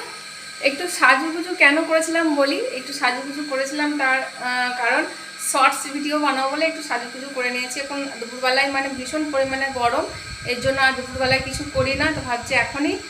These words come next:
রান্না করার আগে দু চারটে শর্টস বানিয়ে নেবো, তারপর রান্না করবো। আর রান্না বান্না করেই তোমাদের সঙ্গে শেয়ার করবো। হ্যাঁ, রান্নাটা কি আর করবো, পা-, পাতা বাটাটা একটু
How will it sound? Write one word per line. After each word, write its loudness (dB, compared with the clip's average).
রান্না 4
করার 4
আগে 4
দু -4
চারটে 0
শর্টস 2
বানিয়ে 2
নেবো, -4
তারপর 2
রান্না 2
করবো। 0
আর 4
রান্না 6
বান্না 4
করেই 2
তোমাদের 0
সঙ্গে 0
শেয়ার 2
করবো। -4
হ্যাঁ, 4
রান্নাটা 4
কি -6
আর 4
করবো, 2
পা-, 2
পাতা 4
বাটাটা 0
একটু -6